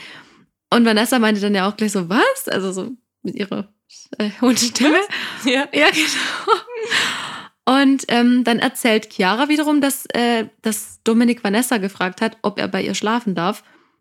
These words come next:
Speaker 1: Und Gabby erzählt, dass er sie das auch gefragt hat. Und beide haben aber <laughs> Nein zu ihm gesagt.
Speaker 2: Ja.
Speaker 1: Also da kam auch wieder ein Rückblick. Ähm, und da war Vanessa dann schon sprachlos. Und ich bin aber einfach nur froh, dass sie jetzt weiß, wie er wirklich ist.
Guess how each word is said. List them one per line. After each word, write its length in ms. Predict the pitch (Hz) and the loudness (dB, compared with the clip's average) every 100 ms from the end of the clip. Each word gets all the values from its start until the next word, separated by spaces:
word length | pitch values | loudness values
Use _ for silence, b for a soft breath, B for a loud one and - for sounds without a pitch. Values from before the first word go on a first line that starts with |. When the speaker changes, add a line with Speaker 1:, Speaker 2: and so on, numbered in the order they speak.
| b - | b -2
Speaker 1:
Und 240 | 226 202 - _ | -2 -2 -6 _
Gabby 260 | 202 202 220 | 0 0 0
erzählt, 380 | 220 - 240 240 | -2 0 0 0
dass 120 | 226 | 0
er 160 | - | -2
sie 120 | 202 226 | 0 0
das 120 | 262 | 0
auch 200 | - 339 | 0 0
gefragt 460 | 277 - 202 196 202 | -2 -2 -2 -2 -2
hat. 180 | 190 | -2
Und 220 | 220 202 - | -2 -2 0
beide 320 | 196 208 226 | 0 0 0
haben 160 | 220 | -2
aber 160 | 208 240 | 0 2
<laughs> 0 | |
Nein 240 | 254 233 | 2 2
zu 180 | 214 - | -2 -4
ihm 180 | 247 233 | 0 0
gesagt. 280 | 226 214 196 | 0 -2 0
Speaker 2:
Ja. 60 | |
Speaker 1:
Also 100 | 190 | 0
da 80 | 202 | 0
kam 180 | 214 202 | -2 -2
auch 100 | 196 | 0
wieder 140 | 208 | 0
ein 60 | 208 | 0
Rückblick. 400 | 226 - 240 - B B B B B B B - | -2 -2 -6 -6 B B B B B B B -2
Ähm, 500 | 202 196 196 196 - _ _ _ _ _ _ _ | 0 2 0 -2 -8 _ _ _ _ _ _ _
und 120 | 220 214 | 0 2
da 80 | |
war 100 | 220 | 4
Vanessa 320 | 220 208 214 226 | 4 2 2 2
dann 320 | 208 - _ | 2 0 _
schon 240 | - 226 233 | -2 2 2
sprachlos. 720 | - - 190 226 254 269 277 | 0 -2 -2 2 4 4 2
Und 80 | 220 | 0
ich 160 | 208 | 0
bin 100 | 226 | 2
aber 140 | 202 196 | 2 0
einfach 180 | 202 226 | 2 2
nur 120 | 190 | 2
froh, 280 | - 196 190 | -2 -2 0
dass 160 | 214 | 0
sie 80 | 214 | -2
jetzt 140 | 202 | -2
weiß, 320 | 185 196 - - | -2 -2 -4 -10
wie 240 | 180 196 | -6 -4
er 160 | 196 185 | -2 -2
wirklich 320 | 175 196 202 | -4 -4 -4
ist. 320 | 262 370 - | -4 -4 -10